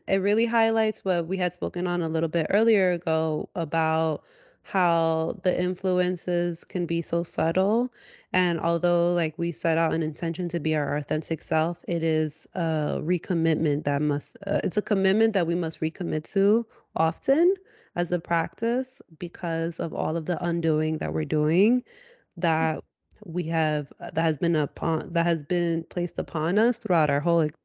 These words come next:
lifetime here, you know? So it's, um, something that requires constant mindfulness and consciousness of our way of being.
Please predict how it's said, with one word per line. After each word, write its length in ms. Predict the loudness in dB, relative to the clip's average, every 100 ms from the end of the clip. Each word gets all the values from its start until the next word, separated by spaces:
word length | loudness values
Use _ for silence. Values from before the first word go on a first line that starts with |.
| -2
lifetime 600 | 0 0 -2 -4 -2 0
here, 400 | 0 0 -2 -6
you 120 | -8 -6
know? 280 | -4 -4 -8
So 280 | -4 -2 2
it's, 340 | 0 -2 -20 _ -20 -20 _ _ -8
um, 440 | -6 -6 -8 -10 _ _
something 600 | -4 -4 0 0 2 0
that 340 | -2 -2 -6 -10 _ _ -8
requires 960 | -6 -4 -2 0 2 0 0 -4 -8 -18 _ _ _ -10
constant 680 | -4 -4 -4 -2 0 0 -2
mindfulness 840 | -4 -4 -2 2 4 2 -2 -10 -4
and 180 | -4 -4
consciousness 800 | -6 -4 -4 0 0 0 -6 -18 -18 _ _ _ _ _ _ -4
of 480 | 0 2 2 -2 -6 -20 -6
our 460 | -2 0 0 0 0
way 200 | 2 0
of 160 | 0 -2
being. 500 | -2 0 -2 -4